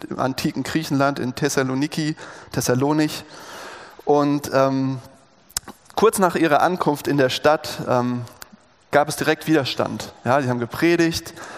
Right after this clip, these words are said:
sie haben, äh, vom Evangelium von Jesus Christus erzählt, äh, was sie glauben, und es gab sofort Anfeindungen, Widerstand,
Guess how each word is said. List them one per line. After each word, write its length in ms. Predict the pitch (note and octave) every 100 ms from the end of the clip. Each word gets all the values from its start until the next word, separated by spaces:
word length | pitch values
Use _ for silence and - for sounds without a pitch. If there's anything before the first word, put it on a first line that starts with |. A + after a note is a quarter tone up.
| -
sie 120 | - A#2+
haben, 200 | A#2+ A2+
äh, 200 | A#2 A#2
vom 220 | - A#2+
Evangelium 440 | B2 B2 C#3 D3+
von 140 | D3 A#2
Jesus 240 | A2+ A2+
Christus 360 | - F3+ D#3+ C3+
erzählt, 640 | C3+ - C#3+ C#3+ C#3+ - - - - - -
äh, 100 | A#2+
was 200 | A#2+ B2+
sie 80 | B2
glauben, 580 | C3 C#3+ E3 E3 E3
und 220 | - C3+ C#3
es 100 | -
gab 140 | C#3
sofort 540 | - - D#3 D3 - - - - -
Anfeindungen, 840 | A#2+ C3+ C3 C3 A#2+ A#2 A#2 A#2 - - -
Widerstand, 640 | C#3 C#3 C3 - B2 A#2+